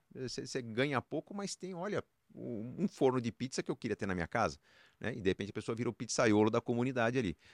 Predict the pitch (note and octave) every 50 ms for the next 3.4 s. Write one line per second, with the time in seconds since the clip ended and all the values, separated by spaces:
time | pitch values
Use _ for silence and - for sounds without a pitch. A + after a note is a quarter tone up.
0 | - _ - - - C3 D3 - - B2 A#2+ G#2+ - - G#2+ G2+ - - A2 G#2+
1 | - D3 C#3 - - B2 B2 B2+ B2+ C3+ B2+ - C#3+ C3+ C3 B2 C3 B2 A2 A2+
2 | B2+ - - A#2+ - B2 A#2 - B2+ B2 - B2 A#2 - A2+ A2+ A2+ - - B2
3 | A#2 A#2 B2+ - - F2+ D2